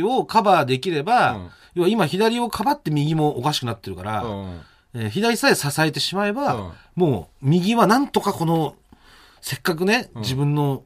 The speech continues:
Speaker 1: 生まれ持った軟骨だから、
Speaker 2: うん。うん。
Speaker 1: なんとか使いましょうよと。
Speaker 2: はいはい。
Speaker 1: その、使えるまでは、
Speaker 2: うん。
Speaker 1: つって。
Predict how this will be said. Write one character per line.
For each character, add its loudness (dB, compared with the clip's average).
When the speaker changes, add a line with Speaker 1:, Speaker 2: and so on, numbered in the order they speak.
Speaker 1:
生 -6
ま 4
れ 4
持 4
っ 0
た -4
軟 0
骨 -6
だ -4
か -6
ら、 -2
Speaker 2:
う -14
ん。 -14
う -16
ん。 -18
Speaker 1:
な -12
ん -10
と 2
か 0
使 -2
い 2
ま 0
し -4
ょ 0
う 2
よ 0
と。 -14
Speaker 2:
は -12
い -8
は -12
い。 -20
Speaker 1:
そ -10
の、 -4
使 0
え 2
る 2
ま 2
で 2
は、 2
Speaker 2:
う -4
ん。 -8
Speaker 1:
つ -18
っ -20
て。 -10